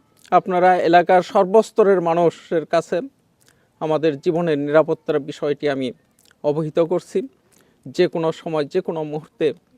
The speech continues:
এই সন্ত্রাসীদের দ্বারা আমাদের প্রাণ নাশে লিপ্ত হতে পারি।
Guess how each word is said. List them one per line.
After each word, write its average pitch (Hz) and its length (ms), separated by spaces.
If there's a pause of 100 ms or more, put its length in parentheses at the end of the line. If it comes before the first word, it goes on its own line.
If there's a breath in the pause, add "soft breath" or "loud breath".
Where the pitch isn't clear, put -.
(140)
এই 147 120
সন্ত্রাসীদের 160 960
দ্বারা 147 280 (400)
আমাদের 143 340
প্রাণ 147 440 (120)
নাশে 143 400 (400)
লিপ্ত 175 320
হতে 139 280
পারি। - 260